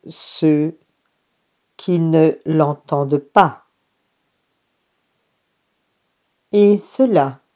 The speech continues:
est triste. Aussi, écoutez. Si vous pouvez, tournez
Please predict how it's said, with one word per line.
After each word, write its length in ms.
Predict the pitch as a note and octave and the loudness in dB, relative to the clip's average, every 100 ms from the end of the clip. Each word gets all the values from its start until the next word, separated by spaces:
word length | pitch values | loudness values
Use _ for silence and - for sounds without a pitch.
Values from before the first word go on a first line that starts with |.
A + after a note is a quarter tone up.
| _ _ _ _ _ _ _ _ _ _ - | _ _ _ _ _ _ _ _ _ _ -4
est 200 | G#3 G#3 | -4 -4
triste. 580 | - D3 - - - C3 C3 _ _ _ _ _ _ _ _ _ _ _ _ _ _ _ _ _ _ _ _ _ _ _ _ _ _ _ _ _ _ _ _ _ _ _ | -10 -8 -10 -18 -16 -16 -16 _ _ _ _ _ _ _ _ _ _ _ _ _ _ _ _ _ _ _ _ _ _ _ _ _ _ _ _ _ _ _ _ _ _ _
Aussi, 720 | G#3 A3 - - G3+ B3+ F4+ - _ _ _ _ _ _ _ | -2 -2 -6 -8 -4 -4 -4 -10 _ _ _ _ _ _ _
écoutez. 720 | A3 A#3 - A3+ - C#3 B2+ B2+ _ _ _ _ _ _ _ _ _ _ _ _ _ _ _ - | 0 0 -2 -6 -6 -8 -8 -12 _ _ _ _ _ _ _ _ _ _ _ _ _ _ _ -16
Si 320 | - F3 E3 | -6 -2 -2
vous 280 | D3+ D#3 E3 | -2 -4 -4
pouvez, 640 | - - C4 D#3 C3+ C3 _ _ _ _ _ _ _ _ _ _ _ _ _ _ _ _ _ _ _ _ _ _ _ _ _ - | -4 0 0 0 -8 -10 _ _ _ _ _ _ _ _ _ _ _ _ _ _ _ _ _ _ _ _ _ _ _ _ _ 0
tournez 880 | C4+ C#4 B3+ A#3 A3+ A3 A3 A3 | 2 2 0 0 -2 -2 -4 -6